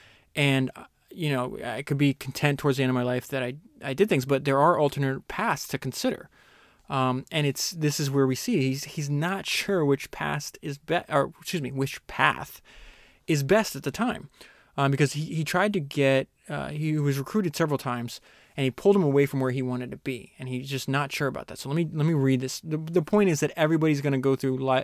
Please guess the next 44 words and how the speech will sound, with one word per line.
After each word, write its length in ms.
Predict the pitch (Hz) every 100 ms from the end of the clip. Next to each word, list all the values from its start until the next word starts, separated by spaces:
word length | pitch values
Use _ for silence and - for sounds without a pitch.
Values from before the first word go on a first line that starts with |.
| 160
periods 260 | 151 139 131
of 120 | -
self-doubt 560 | 139 127 131 127 135 - - _ _ _ 139
or 280 | 131 127
uncertainty 420 | 127 135 143 139 139
in 60 |
their 100 | 131
life, 400 | 127 135 175 - _ _ 139
and 80 |
then 60 | 131
we 80 | 135
just 160 | 147
gotta 100 | 156
keep 160 | - 143
working 260 | 127 127 127
our 60 |
way 140 | 120 127
through 180 | -
it, 140 | - - -
right? 280 | 127 135 - - - - -
Now 120 | 170
I 40 |
approach 320 | 208 - 180 175
a 40 |
tragic 360 | 147 139 151 -
epoch 360 | 147 135 127
in 60 | 156
my 100 | 139
life. 300 | 208 - -
I 80 | 139
was 140 | 139
close 260 | - 180 -
to 60 |
my 100 | 196
limits 340 | 156 135 143 143
in 120 | 131
Grand 320 | 131 131 131
Rapids. 400 | 175 - 135 -
That's 160 | - -
where 100 | 123
he, 280 | 127 120 -
he 180 | 151
liked 500 | 143 - 127 127 131
living. 360 | 151 196 135